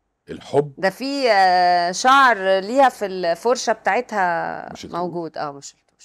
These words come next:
Speaker 1: في حب بنقابله في حياتنا لما بنحكي عنه بنعلم الآخرين إن ممكن نوصل لمرحلة الحب دي. الحب ما بين الابن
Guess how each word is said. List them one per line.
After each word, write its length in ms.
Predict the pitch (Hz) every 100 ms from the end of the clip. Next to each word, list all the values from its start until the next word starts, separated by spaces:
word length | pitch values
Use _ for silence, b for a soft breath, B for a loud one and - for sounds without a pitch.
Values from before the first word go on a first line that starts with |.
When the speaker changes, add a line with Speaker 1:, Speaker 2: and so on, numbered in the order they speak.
| _ _ _ _ _ _
Speaker 1:
في 140 | 143
حب 240 | 143 143 131
بنقابله 460 | 95 90 113 113
في 100 | 95
حياتنا 560 | - 92 117 - 135 147 _ _ _ _ _ _
لما 240 | 87 117 120
بنحكي 440 | 110 143 - -
عنه 400 | 87 107 123 165 - _ _ _ _ _ _ _ _ _ _ _
بنعلم 920 | 85 98 113 104 98 139 143 135 143 139
الآخرين 520 | 82 85 85 101 123 139
إن 60 |
ممكن 400 | 120 139 - 110
نوصل 440 | 131 147 - 92 85
لمرحلة 360 | 76 - 87 -
الحب 300 | - 80 73
دي. 260 | 60 - _ _ _ b b b b -
الحب 340 | - 156 151
ما 120 | 143
بين 200 | 101 143
الابن 540 | 127 - 123 123 120